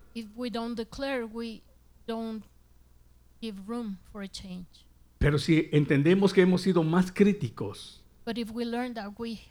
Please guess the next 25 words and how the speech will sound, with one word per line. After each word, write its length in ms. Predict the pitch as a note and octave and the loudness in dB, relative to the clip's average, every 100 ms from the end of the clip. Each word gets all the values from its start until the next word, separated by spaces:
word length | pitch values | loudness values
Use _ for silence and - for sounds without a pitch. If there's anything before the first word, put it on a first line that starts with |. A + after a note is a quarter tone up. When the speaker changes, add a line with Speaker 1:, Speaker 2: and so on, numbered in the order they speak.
| - | -14
Speaker 1:
have 180 | G3+ F#3+ | -12 -12
been 260 | G#3+ G#3 G3 | -12 -12 -14
really 260 | G#3+ A3+ G#3+ - | -12 -10 -12 -16
critics 580 | - G#3+ F#3 - - _ _ | -12 -10 -10 -14 -16 _ _
Speaker 2:
que 140 | B2+ | -2
misericordiosos, 1300 | A#2 D3 G#3 F#3+ E3 - D#3 D3 F#3 - G#2 F#2 - _ _ _ | 2 4 4 4 2 2 2 4 4 2 -10 -14 -18 _ _ _
Speaker 1:
than 440 | G3+ G3+ G3 G3 G3+ _ _ _ | -10 -8 -8 -12 -18 _ _ _
having 480 | A#3+ G#3+ G#3 G#3 G3+ _ - _ _ _ | -12 -10 -10 -12 -14 _ -20 _ _ _
misericordia, 640 | A3+ G#3+ G#3+ G3 F#3+ F3+ F3+ _ _ _ - | -14 -14 -14 -14 -14 -14 -16 _ _ _ 0
Speaker 2:
hoy 180 | C3+ C#3 | 4 4
el 40 | |
Señor 320 | C#3 C3+ C3 | 4 2 0
quiere 180 | A#2 A#2+ | -2 -2
cambiar 360 | B2 A#2 A#2 A2+ | -2 -2 -2 -2
nuestra 240 | A#2 A#2+ | -4 -6
manera 320 | A2 A2 A2 | -6 -4 -4
de 80 | A2 | -4
pensar. 420 | G#2 G#2 G2+ F#2+ A2 - _ _ | -6 -8 -8 -10 -12 -18 _ _
Speaker 1:
God 240 | A#3+ A3+ G#3+ | -8 -8 -10
wants 340 | A3 A3 - - _ | -12 -10 -12 -14 _
to 260 | A3 G#3 G3+ _ _ _ _ - _ _ _ _ _ | -12 -12 -14 _ _ _ _ -20 _ _ _ _ _
teach 240 | - B3 - | -10 -8 -6
us 180 | G3 - | -8 -8
how 80 | G3+ | -10
to 100 | G3 | -12